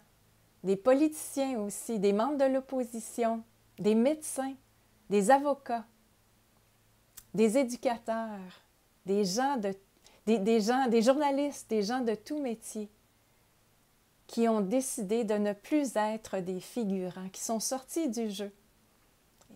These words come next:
qui ont refusé le rôle qu'on voulait leur donner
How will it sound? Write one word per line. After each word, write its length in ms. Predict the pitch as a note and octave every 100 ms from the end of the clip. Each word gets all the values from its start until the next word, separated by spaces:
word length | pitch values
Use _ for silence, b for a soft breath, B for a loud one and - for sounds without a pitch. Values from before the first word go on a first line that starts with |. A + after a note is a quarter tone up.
| _
qui 120 | G#3
ont 140 | F#3+ F#3+
refusé 640 | A#3+ B3 A3+ G3 G3 A3+
le 140 | F#3+ F3+
rôle 460 | G#3+ A3+ G#3 F3 F3 - _ -
qu'on 120 | G3+
voulait 240 | F3+ G3
leur 200 | G#3+ G3
donner 420 | F3+ F#3 F3+ F3+